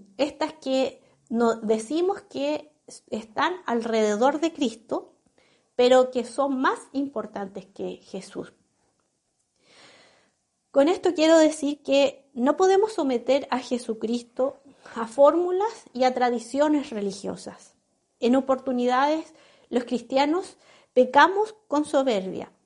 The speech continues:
porque nos centramos, como dice el pastor Javier, en lo periférico, eh, pero no en lo importante. Y con esto hay un ejemplo muy práctico que,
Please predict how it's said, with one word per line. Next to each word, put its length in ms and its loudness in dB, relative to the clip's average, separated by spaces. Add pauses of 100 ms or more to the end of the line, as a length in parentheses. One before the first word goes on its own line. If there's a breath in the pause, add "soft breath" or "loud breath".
(300 soft breath)
porque 640 4
nos 200 0
centramos, 880 -2
como 280 0
dice 220 -2
el 100 -8
pastor 440 -6
Javier, 600 -4 (120)
en 180 0
lo 140 2
periférico, 800 -2 (400)
eh, 400 2
pero 200 2
no 140 -2
en 80 0
lo 60 -2
importante. 560 -8 (1300 soft breath)
Y 120 -8
con 200 4
esto 400 -2 (880 loud breath)
hay 180 2
un 120 4
ejemplo 480 0
muy 180 -2
práctico 600 -6
que, 300 -8